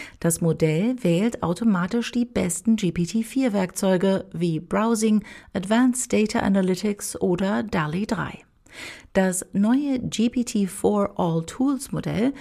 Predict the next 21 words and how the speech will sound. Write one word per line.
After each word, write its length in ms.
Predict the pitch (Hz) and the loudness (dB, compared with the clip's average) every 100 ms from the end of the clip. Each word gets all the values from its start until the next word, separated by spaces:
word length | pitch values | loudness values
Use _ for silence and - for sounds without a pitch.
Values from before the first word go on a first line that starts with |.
| - - _ | -14 -20 _
kann 180 | - 277 | -2 -2
zudem 400 | 302 247 233 226 | 0 0 2 2
deutlich 560 | 180 196 220 247 220 - | 2 0 0 -2 -2 2
längere 380 | 170 190 196 | 2 2 0
Inhalte 580 | 196 190 190 185 185 175 | 0 2 2 2 -2 0
in 320 | 220 220 240 | 0 2 0
einem 400 | 208 175 170 208 | 2 0 2 2
Durchgang 460 | 196 170 160 151 160 | 2 0 0 -4 -6
verarbeiten, 840 | - - 160 - 87 - 90 - - - | -6 -6 -4 -4 -4 -2 -4 -4 -10 -2
nämlich 440 | 180 - 165 165 | 0 2 0 -2
statt 280 | - 165 - | -2 -4 0
achttausend 840 | 262 - - 180 185 247 311 - | -4 -4 -4 0 2 2 2 -2
bis 220 | - 185 | -2 -2
zu 200 | - 240 | -2 -4
zweiunddreißigtausend 1300 | 240 - 302 302 180 160 160 165 190 - 165 175 220 | -4 -4 0 2 2 0 -2 -2 -6 -2 0 2 2
Token, 320 | - 247 - - - - - - - | 2 0 0 -10 -12 -18 -20 -18 0
was 240 | 214 226 | 2 2
etwa 320 | - 226 - 262 | 0 -4 -2 -2
fünfundzwanzigtausend 1200 | - 208 185 170 180 165 208 - 160 - 226 - | 2 2 2 0 -2 -4 -4 -4 -4 0 -2 0
Wörtern 320 | 160 - - | -2 -4 -6
entspricht. 580 | - - - - - | -6 -8 -10 -12 -16